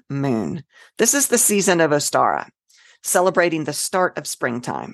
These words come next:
So March is a great time to start planting seeds, both literally and figuratively, in order to bring new things into your life. Did you know that in one acre of land, there can be more than a million earthworms?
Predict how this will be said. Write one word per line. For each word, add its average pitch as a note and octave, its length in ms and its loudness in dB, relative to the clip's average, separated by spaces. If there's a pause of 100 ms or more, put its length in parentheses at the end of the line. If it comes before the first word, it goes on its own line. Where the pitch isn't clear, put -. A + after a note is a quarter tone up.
So E3 240 2
March D#3+ 320 2
is D#3+ 140 -2
a C#3+ 40 0
great C3 320 0
time D#3 280 -2
to D#3+ 60 -6
start D3+ 300 -2
planting E3 480 -2
seeds, E3 480 0
both C#3+ 300 -2
literally C#3 540 2
and F#3 120 -4
figuratively, B2 1000 -4 (420)
in F#3 140 2
order F3+ 240 4
to E3+ 80 2
bring D#3+ 260 0
new E3 320 2
things E3 400 -2
into B2+ 220 -6
your C3 160 0
life. F#3+ 400 -2 (640)
Did F#3+ 200 -2
you B3 120 0
know F3+ 380 2
that D3+ 280 0 (460)
in D#3 240 0
one F#3 420 0 (240)
acre E3+ 340 2
of D#3 160 -2
land, C#3+ 440 -4 (680)
there D#3+ 140 4
can D#3+ 160 0
be D#3+ 120 2
more D#3 220 2
than D3 140 0
a C#3 40 2
million D3 520 0
earthworms? D3+ 680 -2